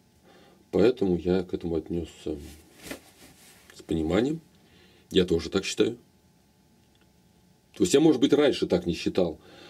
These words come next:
А вот поговоря с людьми, то есть мы пришли к этой вот истине, которая говорит о том, что да, люди сказали правильно.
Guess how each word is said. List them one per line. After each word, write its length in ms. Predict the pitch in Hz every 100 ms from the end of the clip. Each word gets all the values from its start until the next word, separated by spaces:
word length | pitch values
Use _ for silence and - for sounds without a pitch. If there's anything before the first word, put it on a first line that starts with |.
| - -
А 180 | - 92
вот 280 | 90 90 - _
поговоря 460 | 104 90 104 104 87
с 80 | 90
людьми, 380 | 101 143 190 185
то 160 | - -
есть 140 | - 98
мы 80 |
пришли 380 | 90 90 - 151
к 100 | -
этой 160 | 92 90
вот 140 | 87
истине, 500 | - 131 - 92 90
которая 580 | 90 85 90 87 87 82 - - - - _ _
говорит 340 | 87 85 78 90
о 80 |
том, 200 | 87 156
что 200 | - -
да, 380 | 82 92 90 180 - _ _ _ _ _ _ _ _ _ -
люди 280 | 98 98 87
сказали 400 | - 80 82 85
правильно. 480 | - 92 107 131